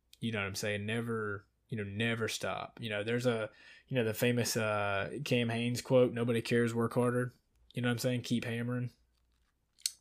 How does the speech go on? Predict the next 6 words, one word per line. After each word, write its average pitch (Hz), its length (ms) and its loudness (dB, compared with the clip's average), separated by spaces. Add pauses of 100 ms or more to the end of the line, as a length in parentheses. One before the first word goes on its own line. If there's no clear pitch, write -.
(120)
Dude, 107 280 2
just 98 220 -8
keep 120 280 2
fucking 107 340 -2
hammering. 113 440 -4 (920)
Um, 92 640 -2